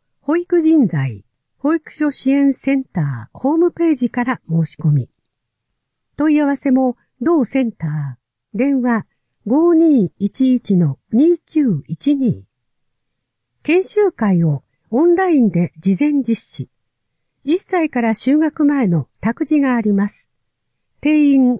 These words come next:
六名、申し込み順です。電話で、アミー、託児予約係。電話、零八零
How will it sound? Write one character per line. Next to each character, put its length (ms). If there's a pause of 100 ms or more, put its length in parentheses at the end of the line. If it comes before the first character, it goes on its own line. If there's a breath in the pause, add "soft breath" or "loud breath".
六 280
名、 420 (200)
申 160
し 80
込 140
み 120
順 240
で 120
す。 220 (720)
電 240
話 140
で、 220 (280)
ア 160
ミ 400
ー、 320
託 240
児 260
予 140
約 320
係。 460 (420)
電 260
話、 220 (460)
零 240
八 280
零 360